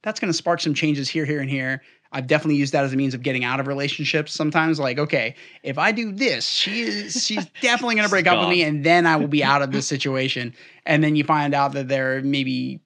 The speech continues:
Speaker 1: codependent and they're, like, not gonna ever <laughs> leave you
Speaker 2: Right.
Speaker 1: regardless of what you do. And you're
Speaker 2: <laughs>
Speaker 1: like, "Oh no, I'm stuck, and now I'm in trouble." And, and so for me, it was like, I needed to break out of that cycle big time. And, and so I was like, instead of doing this one thing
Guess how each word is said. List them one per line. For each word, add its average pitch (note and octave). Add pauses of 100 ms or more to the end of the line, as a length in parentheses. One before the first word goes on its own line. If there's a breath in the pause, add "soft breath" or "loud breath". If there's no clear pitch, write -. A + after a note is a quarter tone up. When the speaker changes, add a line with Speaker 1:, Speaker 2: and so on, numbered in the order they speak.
Speaker 1:
codependent C3+
and B2+
they're, C3
like, B2+
not C3
gonna C3+
ever D3
<laughs> -
leave G3
you F3+
Speaker 2:
Right. F3+
Speaker 1:
regardless F3
of F#3
what F3+
you F#3
do. F#3+
And G3
you're G3
Speaker 2:
<laughs> F#3+
Speaker 1:
like, F#3+ (340 loud breath)
"Oh B3
no, B3
I'm B3+
stuck, A#3
and A3
now A3+
I'm A#3
in A#3
trouble." F3 (720 loud breath)
And, D#3 (340)
and F#3
so G3
for F#3
me, G3+
it F#3
was E3+
like, D#3
I E3
needed F#3+
to E3
break D3+
out C3+
of A#2+
that A#2+
cycle A#2
big A#2+
time. A#2
And, B2+
and C3
so B2+ (320)
I D3
was C3
like, C3+ (600)
instead E3+
of A3
doing F3+
this C#3
one F#3
thing A2+